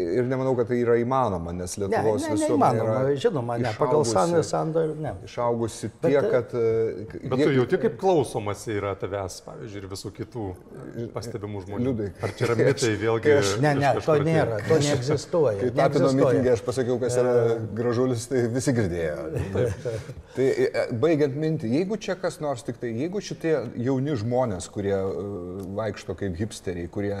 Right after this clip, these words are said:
Speaker 1: nesidomi ir nesidomi ir nesidomi, kuriems geriau pasikepti mėsą su krauju kur nors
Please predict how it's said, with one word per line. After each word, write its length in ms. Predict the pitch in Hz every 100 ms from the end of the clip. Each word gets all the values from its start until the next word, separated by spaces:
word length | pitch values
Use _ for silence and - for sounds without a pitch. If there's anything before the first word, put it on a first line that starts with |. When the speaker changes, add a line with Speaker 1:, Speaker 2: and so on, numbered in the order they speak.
| 92 - 82
Speaker 1:
nesidomi 640 | 104 101 - 104 110 107
ir 80 | 98
nesidomi 500 | 95 95 101 104 101
ir 60 | 98
nesidomi, 500 | 92 - 95 98 87
kuriems 280 | 98 101 87
geriau 240 | 98 98
pasikepti 640 | 98 95 90 101 - 98 95 95 90
mėsą 400 | 101 107 104 95
su 140 | 95
krauju 340 | 98 98 101
kur 100 | 101
nors 300 | 98 95 92